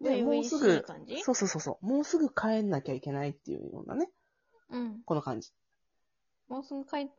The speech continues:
Speaker 2: なきゃいけないっていう時に、
Speaker 1: うん。
Speaker 2: 言うのね。
Speaker 1: そう。まず、ジェミからお話しするんで。それに合わせてね、
Speaker 2: うん。
Speaker 1: バビタさん。
Speaker 2: その具体的なさ、告白の言葉っていうのはある？
Speaker 1: はい。それはあなたにお任せします。バビタさんに。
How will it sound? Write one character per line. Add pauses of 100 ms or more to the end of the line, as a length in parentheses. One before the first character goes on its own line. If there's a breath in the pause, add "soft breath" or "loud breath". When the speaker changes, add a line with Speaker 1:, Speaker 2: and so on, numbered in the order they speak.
Speaker 2:
な
き
ゃ
い
け
な
い
っ
て
い
う
時
に、 (160)
Speaker 1:
う
ん。
Speaker 2:
言
う
の
ね。 (600)
Speaker 1:
そ (240)
う。
ま
ず、
ジ
ェ
ミ
か
ら (760)
お
話
し
す
る
ん
で。 (220)
そ
れ
に
合
わ
せ
て
ね、
Speaker 2:
う
ん。 (520)
Speaker 1:
バ
ビ
タ
さ
ん。
Speaker 2:
そ
の
具
体
的
な
さ、
告
白
の
言 (120)
葉
っ
て
い
う
の
は
あ
る？
Speaker 1:
は
い。 (140)
そ
れ
は
あ
な
た
に
お
任
せ
し
ま
す。 (500)
バ
ビ
タ
さ
ん
に。